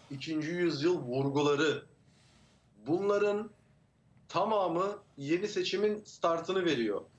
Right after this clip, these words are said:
Yeni seçim, e, prodüksiyon şirketlerinin seçimi gibi. E, iki bin yirmi üç seçimleri, e, çok enteresan başladı. Daha alttan il ilçe örgütlerinden vesaire başlardı.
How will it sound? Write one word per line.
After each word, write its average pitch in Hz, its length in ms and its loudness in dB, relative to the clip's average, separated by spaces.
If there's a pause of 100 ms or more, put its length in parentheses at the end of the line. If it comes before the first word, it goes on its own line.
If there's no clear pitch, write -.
(200)
Yeni 185 220 2
seçim, 214 480 -2 (320)
e, 143 240 4 (320)
prodüksiyon 190 460 0
şirketlerinin 190 680 0
seçimi 139 440 0
gibi. 123 320 0 (520)
E, 131 500 2
iki 139 300 2
bin 185 120 2
yirmi 185 240 4
üç 202 60 0
seçimleri, 185 800 2 (640)
e, 131 220 2
çok - 320 -2
enteresan 170 640 2
başladı. 131 420 -2
Daha 165 320 0
alttan 160 580 -2
il 160 120 -4
ilçe 160 300 0
örgütlerinden 156 800 2
vesaire 160 440 2
başlardı. 143 720 0